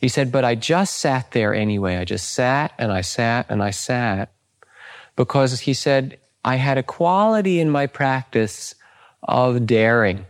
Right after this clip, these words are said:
is the best way to translate the word. No matter what came, I still wanted to do it.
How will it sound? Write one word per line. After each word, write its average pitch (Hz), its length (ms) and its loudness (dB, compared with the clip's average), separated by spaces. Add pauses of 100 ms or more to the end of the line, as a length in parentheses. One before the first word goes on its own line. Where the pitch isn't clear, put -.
(120)
is 107 160 -6
the 107 100 0
best 98 300 0
way 98 140 2
to 95 100 0
translate 98 600 -4
the 101 120 -2
word. 95 420 -2 (300)
No 123 120 2
matter 139 300 2
what 160 200 0
came, 151 240 0
I 135 80 0
still 196 540 0
wanted 160 320 2
to 127 80 0
do 113 340 0
it. - 160 -8